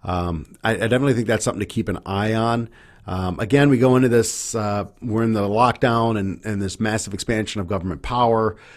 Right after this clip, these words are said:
Uh, there's gonna be major economic implications when this is all over.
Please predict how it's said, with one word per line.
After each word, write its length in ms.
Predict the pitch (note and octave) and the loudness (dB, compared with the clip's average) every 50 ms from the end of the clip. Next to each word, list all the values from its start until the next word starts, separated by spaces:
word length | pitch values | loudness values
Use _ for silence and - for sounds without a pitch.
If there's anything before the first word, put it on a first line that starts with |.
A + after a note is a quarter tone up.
| - _ - | -20 _ -6
Uh, 140 | F#2 F#2 F2+ | -6 -4 -4
there's 160 | F2+ G2 F2 | -4 -4 -2
gonna 100 | G#2+ G#2+ | -2 -2
be 60 | G2+ | 0
major 320 | G2+ G#2+ A2+ A2+ G#2 A2 | 0 2 2 2 0 0
economic 440 | - G2+ - G#2 G#2 G2+ G2 G2+ - | -2 -2 -2 -2 -2 0 -2 -2 -4
implications 560 | G#2+ F#2 - - - B2 A#2 - - B2+ A2 | -4 -6 -6 -4 -2 -2 -2 0 -2 -4 -4
when 100 | A2 A2 | -4 -4
this 180 | A2+ G#2+ - - | -4 -4 -4 -4
is 100 | G#2+ G2+ | -2 0
all 200 | A2 G2 F#2+ G#2+ | 0 2 2 4
over. 440 | B2+ D3 D3+ B2 A#2+ A2+ A2+ A2+ | 6 6 6 6 4 2 2 0